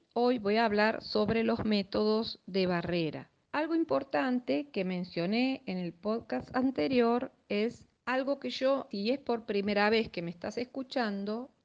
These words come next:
es importante, muy importante, tener claro frente a la elección de un método anticonceptivo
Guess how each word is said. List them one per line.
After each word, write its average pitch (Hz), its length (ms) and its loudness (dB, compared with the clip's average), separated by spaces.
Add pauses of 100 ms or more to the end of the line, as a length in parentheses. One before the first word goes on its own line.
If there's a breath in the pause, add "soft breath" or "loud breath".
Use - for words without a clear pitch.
es 240 180 -6
importante, 220 1120 -2
muy 247 360 2
importante, 170 1120 -6 (120)
tener 214 360 -4 (100)
claro 196 680 0
frente 196 500 -6
a 180 60 -2
la 175 120 -2
elección 170 600 -4
de 175 80 -2
un 170 80 -4
método 226 340 -4
anticonceptivo 233 1200 -6